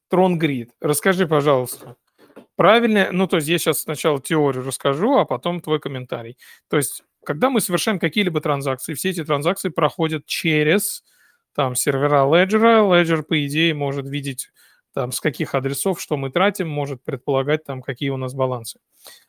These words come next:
Правильно ли я понимаю, что история с Tron Grid, да, это как раз, а, с-, возможность перенаправлять нашу транзакцию через другие узлы,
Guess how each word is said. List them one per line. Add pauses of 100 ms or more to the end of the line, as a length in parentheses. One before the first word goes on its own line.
(140)
Правильно
ли
я
понимаю,
что
история
с
Tron
Grid,
да,
это (280)
как
раз, (280)
а,
с-,
возможность (180)
перенаправлять
нашу
транзакцию
через
другие (380)
узлы,